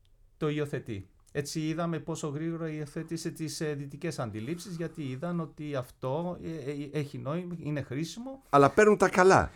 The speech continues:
Speaker 1: Παίρνουν τα καλά.
Speaker 2: Α, αυτό είναι πολύ, μου θυμίζει
Speaker 1: Είναι
Speaker 2: α-,
Speaker 1: επιλεκτική.
Speaker 2: θυμίζει αρχαίους Έλληνες.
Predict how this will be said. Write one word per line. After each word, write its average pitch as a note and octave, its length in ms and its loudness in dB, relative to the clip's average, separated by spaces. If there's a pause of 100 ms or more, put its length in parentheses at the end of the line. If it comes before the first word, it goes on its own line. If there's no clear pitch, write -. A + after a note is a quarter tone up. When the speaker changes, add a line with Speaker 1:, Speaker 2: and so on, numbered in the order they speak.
Speaker 1:
Παίρνουν F#3 200 4
τα F3 100 0
καλά. B2+ 380 -2 (180)
Speaker 2:
Α, E2 160 2
αυτό G2+ 220 0
είναι A2 220 2
πολύ, G2+ 640 0 (720)
μου G#2+ 180 -2 (100)
θυμίζει A#2 360 4
Speaker 1:
Είναι F#3 100 6
Speaker 2:
α-, - 20 8
Speaker 1:
επιλεκτική. D#3 600 -2
Speaker 2:
θυμίζει D3 360 4
αρχαίους C#3+ 440 0
Έλληνες. F2+ 540 -2